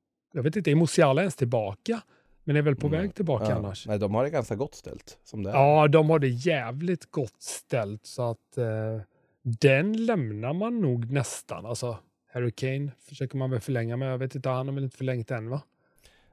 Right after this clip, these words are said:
Speaker 2: Nej, det har han inte gjort. Inte riktigt än i alla fall.
Speaker 1: Nej, så att, eh, nej. Förläng
Speaker 2: Mm.
Speaker 1: med Harry Kane då.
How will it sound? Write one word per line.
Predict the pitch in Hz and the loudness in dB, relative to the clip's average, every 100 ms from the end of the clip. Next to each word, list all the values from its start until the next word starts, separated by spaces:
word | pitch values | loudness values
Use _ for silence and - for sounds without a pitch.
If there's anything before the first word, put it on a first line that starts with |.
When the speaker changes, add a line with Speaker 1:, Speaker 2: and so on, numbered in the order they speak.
| _ | _
Speaker 2:
Nej, | 107 113 190 | -2 0 0
det | 214 | -4
har | 226 | -12
han | 262 | -14
inte | 120 | -10
gjort. | 87 - - _ - | -10 -12 -20 _ -8
Inte | 107 147 | -6 -4
riktigt | 147 127 | -6 -2
än | 127 143 | -2 -2
i | |
alla | 127 | -8
fall. | - - - - _ - - - - _ _ | -12 -16 -20 -20 _ -20 -20 -20 -20 _ _
Speaker 1:
Nej, | - 170 180 185 190 160 | 4 8 10 8 6 2
så | - - | -8 0
att, | 160 151 - | 2 2 0
eh, | 156 151 151 | 0 2 4
nej. | 190 196 - _ | 4 4 0 _
Förläng | - - 185 | -4 2 4
Speaker 2:
Mm. | 226 | 4
Speaker 1:
med | 220 | 2
Harry | 175 175 | 0 0
Kane | 160 196 | -2 -4
då. | 160 | -6